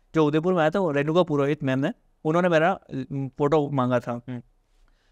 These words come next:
Speaker 1: तो उदयपुर में यहाँ पे सबसे पहले मेरे को एक कास्टिंग है नावेद करके, अ, भाई है नावेद भाई करके, उन्होंने मेरे को कास्ट किया था कि, "तरुण भाई, करोगे क्या?" तो उन्होंने मेरा प्रोफाइल भेजा होगा, फ़ोटो उनको अच्छा लगा, तो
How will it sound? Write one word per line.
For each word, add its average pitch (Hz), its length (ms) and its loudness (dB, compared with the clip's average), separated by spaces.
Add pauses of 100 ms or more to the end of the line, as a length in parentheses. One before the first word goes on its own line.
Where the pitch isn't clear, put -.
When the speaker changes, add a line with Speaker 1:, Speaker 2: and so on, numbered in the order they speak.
(120)
Speaker 1:
तो 208 60 2
उदयपुर 180 440 0
में 208 120 0
यहाँ 170 180 4
पे 190 120 -2
सबसे 185 280 -2
पहले 190 220 2
मेरे 180 160 0
को 196 280 0
एक 165 240 -2
कास्टिंग 175 460 0
है 160 160 0
नावेद 151 360 0
करके, 143 280 -4
अ, 214 120 -2 (1040)
भाई 131 260 0
है 151 120 0
नावेद 131 260 2
भाई 131 140 0
करके, 127 260 -2
उन्होंने 147 420 0
मेरे 147 160 0
को 180 140 -2
कास्ट 127 320 -2
किया 131 160 0
था 165 120 0
कि, 175 100 -2
"तरुण 156 220 0
भाई, 170 100 4
करोगे 147 400 2
क्या?" 127 140 -4
तो 156 120 -4
उन्होंने 165 220 -2
मेरा 170 160 0
प्रोफाइल 160 380 0
भेजा 139 200 0
होगा, 131 240 0 (420)
फ़ोटो 165 300 2
उनको 135 180 -2
अच्छा 127 220 0
लगा, 175 260 2 (400)
तो 170 120 0